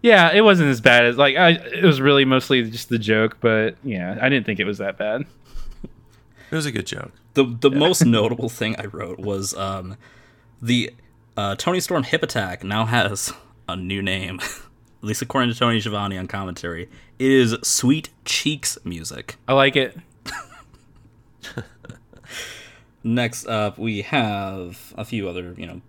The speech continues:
Speaker 3: backstage segments, Trustbusters, Best Friends video package, the unification match was announced, and then that takes us to La Faccione Ignorables versus the Young Bucks and Kenny Omega. Obviously, we already, you know, sp-, spoiled the lead on that.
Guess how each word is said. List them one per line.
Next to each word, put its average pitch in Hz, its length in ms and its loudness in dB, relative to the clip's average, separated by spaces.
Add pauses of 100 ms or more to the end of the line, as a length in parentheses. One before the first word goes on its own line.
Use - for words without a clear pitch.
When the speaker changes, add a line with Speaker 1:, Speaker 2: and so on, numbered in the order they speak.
(120)
Speaker 3:
backstage 139 360 0
segments, 113 380 -2
Trustbusters, 98 600 -6
Best 90 240 -10
Friends 95 220 -10
video 98 240 -8
package, 92 600 -8
the 85 80 -12
unification 101 680 -6
match 95 200 -8
was 95 120 -8
announced, 95 560 -12 (540)
and 113 80 -2
then 117 80 2
that 120 140 0
takes 127 280 0
us 113 220 -2
to 113 280 -2
La 104 120 -4
Faccione 127 840 0
Ignorables 107 800 -2
versus 107 520 -4
the - 100 -10
Young 107 360 -2
Bucks 101 640 -4
and 95 680 -6 (540)
Kenny 135 500 4
Omega. 117 680 2
Obviously, 95 300 -12
we 90 100 -12
already, 87 300 -14
you 101 80 -12
know, 76 100 -14
sp-, - 380 -14
spoiled 139 380 2
the 117 60 0
lead 117 200 2
on 101 280 -4
that. 104 500 -4